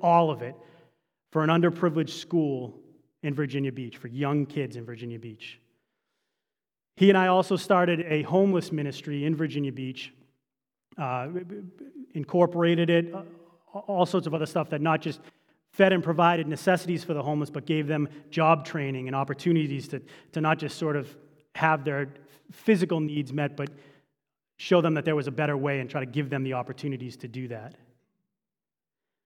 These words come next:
Now, our homes and cars and boats and possessions, bad things.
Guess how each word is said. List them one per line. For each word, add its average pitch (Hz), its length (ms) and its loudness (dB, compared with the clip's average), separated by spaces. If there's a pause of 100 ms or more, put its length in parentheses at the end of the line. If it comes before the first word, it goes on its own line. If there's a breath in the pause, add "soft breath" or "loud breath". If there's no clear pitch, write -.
(640)
Now, 143 300 2 (1500)
our 127 120 -4
homes 208 880 0 (500)
and 120 120 -12
cars 185 840 2 (560)
and 110 100 -12 (120)
boats - 600 0 (600)
and 135 100 -10
possessions, 170 840 0 (300)
bad 165 560 2 (280)
things. 127 640 -2